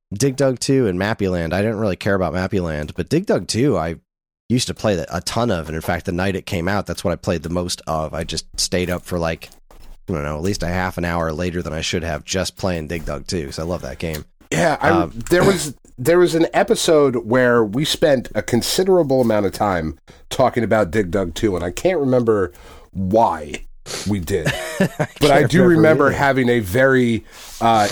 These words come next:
Speaker 2: in-depth conversation <laughs> about Dig Dug two at
Speaker 1: It was
Speaker 2: some
Speaker 1: probably
Speaker 2: point
Speaker 1: a
Speaker 2: on this show.
Speaker 1: ten twenty thirty.
Speaker 2: It might have been.
Speaker 1: If I had to venture a guess.
Speaker 2: Yeah.
Speaker 1: Earthworm Jim two, though, I, I loved the original Earthworm Jim.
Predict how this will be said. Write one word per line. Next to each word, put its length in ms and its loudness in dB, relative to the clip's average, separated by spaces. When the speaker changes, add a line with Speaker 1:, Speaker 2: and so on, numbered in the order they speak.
Speaker 2:
in-depth 560 0
conversation 880 0
<laughs> 60 -20
about 340 0
Dig 220 2
Dug 300 0
two 400 -2
at 140 0
Speaker 1:
It 40 -2
was 80 2
Speaker 2:
some 140 2
Speaker 1:
probably 280 2
Speaker 2:
point 60 -4
Speaker 1:
a 60 2
Speaker 2:
on 100 0
this 40 -2
show. 40 -2
Speaker 1:
ten 80 0
twenty 100 -4
thirty. 400 -2
Speaker 2:
It 120 6
might 200 4
have 100 -4
been. 320 -6
Speaker 1:
If 120 -8
I 100 0
had 180 -4
to 60 -12
venture 320 -6
a 60 -8
guess. 340 -6
Speaker 2:
Yeah. 320 0
Speaker 1:
Earthworm 340 0
Jim 240 0
two, 280 0
though, 260 2
I, 360 0
I 80 2
loved 320 0
the 120 0
original 300 -2
Earthworm 380 -4
Jim. 300 -6